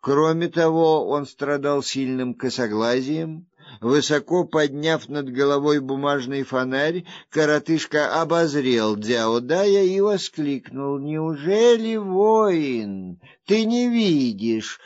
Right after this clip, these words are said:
что управа закрыта?» Далее терпеть Дзяо Дай был не в силах. Он схватил коротышку за бороду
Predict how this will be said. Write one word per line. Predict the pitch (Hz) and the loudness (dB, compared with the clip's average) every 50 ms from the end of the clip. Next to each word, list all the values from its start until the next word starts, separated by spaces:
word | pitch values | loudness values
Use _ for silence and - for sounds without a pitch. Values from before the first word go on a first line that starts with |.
| - - | -20 -18
что | - - - 202 220 220 | -8 -2 2 4 4 4
управа | 226 202 202 233 240 240 233 196 160 143 135 139 160 | 4 2 2 2 4 4 4 4 4 2 2 2 2
закрыта?» | 165 202 220 226 220 - 240 240 247 233 185 139 127 113 90 - - 120 110 101 95 92 92 90 _ _ _ _ _ _ _ _ 80 | 2 2 2 0 0 0 0 2 2 4 2 2 2 -2 -4 -4 -2 -2 0 0 0 -2 -4 -6 _ _ _ _ _ _ _ _ -20
Далее | 82 78 76 82 107 120 131 143 147 156 160 170 175 185 196 196 196 202 190 | -18 -12 -6 -4 -2 0 2 2 4 4 4 4 4 6 6 8 8 6 6
терпеть | - - 190 196 190 175 156 - 175 190 196 196 196 160 147 113 | 4 2 2 2 2 0 -2 0 2 4 6 4 4 2 -6 -10
Дзяо | 90 95 117 156 165 170 170 175 180 185 | -8 -4 0 2 2 4 4 2 2 0
Дай | 160 143 160 170 170 180 | 0 0 2 2 2 2
был | 175 156 123 123 131 131 135 143 | 2 0 2 2 4 4 4 2
не | 143 160 165 175 175 | 0 -2 -2 -2 -2
в | - - | -2 -4
силах. | - - - - 85 82 85 85 90 95 95 - - - _ _ - _ _ _ _ _ - - - - - | -12 -12 -12 -12 -10 -10 -10 -8 -8 -8 -8 -10 -12 -20 _ _ -20 _ _ _ _ _ -20 -20 -20 -12 -4
Он | 110 127 160 185 202 208 202 190 | -2 0 2 2 2 2 0 0
схватил | - - - - - - 151 190 214 240 247 247 - 240 - 226 220 190 143 123 113 101 | -2 -4 -6 -6 -4 0 2 2 4 4 4 2 2 -2 -6 -4 0 0 2 2 0 -2
коротышку | - - 139 139 135 143 147 143 - 139 127 117 107 - - - - 113 113 113 | -4 -4 -2 0 0 0 0 -2 -2 -4 -4 -4 -4 -6 -8 -8 -4 -2 -2 -2
за | 104 98 98 101 120 131 143 156 170 175 | -2 -4 -4 -2 -2 0 0 0 0 2
бороду | 170 196 208 202 214 220 214 190 220 233 240 247 254 - | 2 2 4 4 4 4 2 2 0 -2 -2 -2 -6 -8